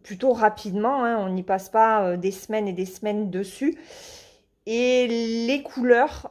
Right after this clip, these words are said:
euh, sont juste magnifiques. Voilà. Dites-moi ce que vous en pensez. Euh,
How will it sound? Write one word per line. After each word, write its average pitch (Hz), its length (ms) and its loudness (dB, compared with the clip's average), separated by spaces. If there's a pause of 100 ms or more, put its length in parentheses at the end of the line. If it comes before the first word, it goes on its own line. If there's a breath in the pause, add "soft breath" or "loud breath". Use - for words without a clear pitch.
euh, 180 420 -4
sont 202 220 -8
juste 220 240 -10
magnifiques. 214 720 -2
Voilà. 185 320 -4
Dites-moi 311 440 2
ce 339 120 -2
que 277 100 -2
vous 240 240 -2
en 269 100 2
pensez. 226 400 0 (840 loud breath)
Euh, 185 1800 2